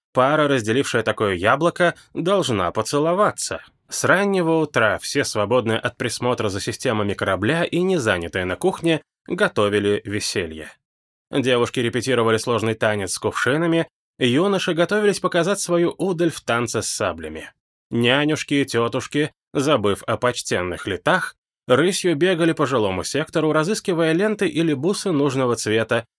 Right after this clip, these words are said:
утюжа платья, кафтаны и шальвары самых модных оттенков.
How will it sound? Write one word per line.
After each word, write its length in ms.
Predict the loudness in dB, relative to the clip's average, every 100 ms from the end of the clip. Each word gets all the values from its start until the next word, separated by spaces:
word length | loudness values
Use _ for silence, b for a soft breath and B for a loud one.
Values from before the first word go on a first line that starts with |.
| _
утюжа 500 | 0 0 0 2 0
платья, 480 | 2 0 0 -2 -2
кафтаны 720 | -4 -6 0 2 2 0 0
и 160 | -2
шальвары 680 | -2 -2 -2 2 4 4 0 -6 _
самых 440 | -4 0 0 -2
модных 460 | 0 0 0 -4 -6
оттенков. 800 | -6 -8 -6 -6 -6 -10 -16 -18